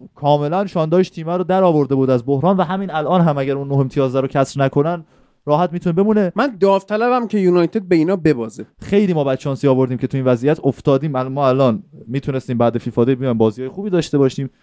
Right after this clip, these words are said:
Speaker 1: الان دو تا بازی داریم این هفته، ورزشگاه سرشار از خشم گودیسون پارک و بعدش استانبول جلوی گالاتاسرای و بازیکنامون
Speaker 2: اون که تمومه، گالاتاسرای که اصلاً بیخیال
Speaker 1: هیچی.
Speaker 2: شو.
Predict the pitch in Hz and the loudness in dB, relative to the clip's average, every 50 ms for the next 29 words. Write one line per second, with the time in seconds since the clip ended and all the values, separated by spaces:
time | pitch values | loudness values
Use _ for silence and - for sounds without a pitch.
0 | _ _ _ - 147 160 180 175 196 208 196 180 170 165 175 175 165 147 139 131 | _ _ _ -10 -6 -4 0 0 0 0 0 -2 -2 -2 -2 0 0 0 2 2
1 | 123 117 120 120 117 - - - 110 107 123 127 123 110 127 131 - - - 165 | 0 0 0 -2 -4 -6 -6 -8 -6 -2 -2 -2 -2 -2 -4 -8 -6 -2 2 2
2 | 156 139 131 120 107 92 95 _ _ _ _ _ _ _ _ _ _ _ _ _ | 2 2 2 0 -4 -6 -8 _ _ _ _ _ _ _ _ _ _ _ _ _
3 | - - - 165 147 139 123 - - 143 135 135 135 131 - - - - 147 143 | -14 -6 -2 0 0 0 0 0 2 2 2 2 0 -2 -4 -8 -6 -6 -6 -6
4 | - - 156 156 139 147 139 123 127 127 - 143 131 127 123 151 160 170 160 - | -4 -4 -4 -2 0 0 0 0 -2 -6 -4 -4 -4 0 2 2 2 2 2 -2
5 | 139 131 143 147 147 139 143 127 131 - - - 123 120 120 123 127 123 113 120 | -4 0 0 0 0 -2 -2 -6 -6 -6 -4 -2 -2 0 2 2 2 2 2 0
6 | 113 117 120 117 117 110 104 - 110 - - 110 104 101 98 104 101 107 110 110 | 0 2 2 0 0 -4 -6 -8 -12 -10 -6 -6 -6 -4 -4 -6 -4 -4 -4 -4
7 | 101 233 262 285 - - 277 320 294 294 302 339 277 165 120 - 127 147 170 190 | 0 0 0 2 2 0 0 0 -2 -2 0 0 0 -2 -2 -2 -4 -4 -4 -4
8 | 185 208 202 220 233 220 - - 311 285 269 285 294 262 277 - - - 285 285 | -6 -6 -2 0 0 0 0 -2 -4 -2 -2 -4 -4 -4 -6 -4 -2 0 0 0
9 | - - - 147 | 0 0 -4 -4